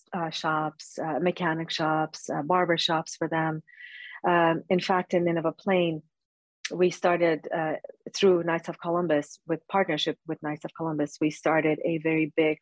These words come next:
music school. And that was a, a form of therapy also for students, for young people. Um, in, in terms of the refugee, refugees,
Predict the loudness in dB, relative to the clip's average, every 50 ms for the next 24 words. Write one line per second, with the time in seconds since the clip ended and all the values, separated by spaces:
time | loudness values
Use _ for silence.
0 | -6 _ 0 0 0 0 -2 -6 -12 -12 -12 -10 -8 -8 -8 -10 -12 _ _ _
1 | _ _ _ _ _ _ _ _ _ _ _ _ _ _ -14 -4 -2 0 0 2
2 | 2 2 2 2 4 4 4 4 2 0 0 0 2 2 2 2 2 0 0 2
3 | 0 0 2 0 -2 -4 -6 _ _ _ _ _ _ 2 2 2 2 0 -2 -6
4 | -8 -10 -10 _ -8 -8 -8 -8 -12 -12 -10 -10 -10 -10 -8 -8 -8 -6 -6 -8
5 | -10 -10 -14 -18 -18 -6 0 0 0 2 2 -2 -2 -4 -8 -14 -16 -14 -16 -18
6 | -20 _ _ -20 -20 -18 -16 -14 -14 -14 -16 -16 -18 -18 -20 _ -2 2 4 4
7 | 4 4 4 2 2 0 -2 -6 -10 _ _ _ -20 -20 _ _ _ _ _ _
8 | _ _ 4 4 6 6 4 4 2 0 -4 -12 -14 -8 _ -4 -4 -2 -2 -2
9 | -2 0 0 0 0 0 2 2 2 0 0 -2 -6 -6 -6 -4 -6 -4 -4 -6
10 | -8 -12 -14 _ _ _ _ -6 -6 -4 -4 -6 -2 -2 0 0 0 -2